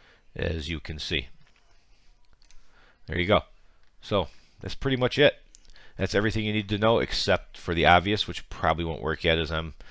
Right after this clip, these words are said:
still backing up, and that is the restore personal files. We can't access it yet, but once it's done, you'll be able to click them here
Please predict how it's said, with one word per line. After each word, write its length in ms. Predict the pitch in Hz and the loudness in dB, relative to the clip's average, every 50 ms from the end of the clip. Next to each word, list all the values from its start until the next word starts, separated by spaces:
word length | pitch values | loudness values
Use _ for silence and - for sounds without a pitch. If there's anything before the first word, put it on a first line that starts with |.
| - - - - - - - - - - | -20 -20 -20 -20 -20 -20 -20 -20 -20 -18
still 420 | - - - - 80 80 80 78 78 | -14 -14 -8 -6 -4 -2 -2 -2 -2
backing 420 | 73 78 80 80 78 - 82 82 | 2 2 4 4 2 2 0 4
up, 240 | 95 113 - - - - - - - - - - - - - | 4 4 4 2 -8 -20 -20 -20 -20 -20 -20 -20 -18 -8 -2
and 200 | - 98 98 98 | 0 2 6 6
that 160 | 98 101 95 | 6 6 6
is 140 | 95 85 80 | 4 0 0
the 60 | 85 | -2
restore 520 | 82 87 82 - - 104 95 95 92 87 | -2 -2 -2 0 2 4 4 4 4 2
personal 460 | - - - 95 90 - - 92 87 | 0 0 -2 -2 -2 -2 -4 -6 -4
files. 500 | - - 104 104 107 104 104 101 - - - - - - - - - - - - - | 4 8 10 10 10 10 8 6 0 -8 -16 -18 -20 -20 -20 -20 -20 -20 -20 -16 -10
We 120 | - 98 | -10 -4
can't 280 | - - 110 101 - - | 0 2 2 2 4 6
access 420 | 95 98 95 - - 104 87 - | 6 6 6 4 2 -2 -2 -2
it 60 | 85 | -2
yet, 220 | 65 95 104 98 - | 2 4 4 4 4
but 100 | - - | 0 -6
once 220 | 69 92 95 - | -4 -6 -6 -6
it's 140 | 90 80 - | -6 -8 -4
done, 180 | - 95 90 90 | -2 -2 -2 -2
you'll 80 | 87 | 0
be 80 | 82 90 | 0 0
able 180 | 85 78 85 | 0 0 -2
to 60 | 78 - | -4 -2
click 220 | - 95 82 - | -4 -4 -2 0
them 180 | - 82 82 78 | -2 -2 -2 0
here 320 | 73 82 78 76 78 | -2 0 0 0 0